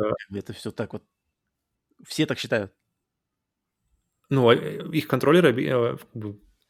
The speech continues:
Speaker 2: ладно, шлемы есть с большего разрешения, большего, э, но именно в, в комплекте функций, то есть лучший звук, э, картинка, есть, есть какие-то шлемы лучше, но отличная картинка, э,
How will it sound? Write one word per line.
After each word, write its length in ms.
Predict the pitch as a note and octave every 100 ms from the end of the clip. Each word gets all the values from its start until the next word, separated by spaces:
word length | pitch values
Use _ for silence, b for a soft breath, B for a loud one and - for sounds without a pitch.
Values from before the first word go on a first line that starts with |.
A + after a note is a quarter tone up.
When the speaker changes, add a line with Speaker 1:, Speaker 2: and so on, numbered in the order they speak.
| b b b
Speaker 2:
ладно, 220 | C#3+ A#2
шлемы 340 | G#2+ D3 E3 D3
есть 360 | C#3+ C3+ -
с 100 | C3
большего 380 | A#2+ C3 - B2+
разрешения, 540 | A#2 A2+ - D#3+ D3+
большего, 1160 | B2 B2 A#2+ - A#2 A2 A2 - A#2+ A2 A2 A2
э, 60 | A2+
но 180 | B2+
именно 300 | C#3 C#3 B2
в, 160 | A2+ -
в 320 | D3 A2+ -
комплекте 460 | - A#2+ C3+ B2+ A#2
функций, 500 | - E3+ F3+ - A#2+
то 100 | A#2+
есть 160 | A2+ C3+
лучший 280 | B2+ -
звук, 420 | A#2 A2+ C#3+ D3 - B B B B B B
э, 460 | B2 A2+ A2 G#2+ G#2+ G#2+
картинка, 380 | A2+ - C#3
есть, 240 | B2 B2 -
есть 200 | C3 -
какие-то 320 | B2 - B2
шлемы 260 | A#2 B2+ A2
лучше, 300 | C3 - B2
но 360 | A2+ A2 A2 -
отличная 400 | - C3 - A2+
картинка, 540 | A#2 A2+ E3+ E3+ A#2+ b b b b b
э, 40 | -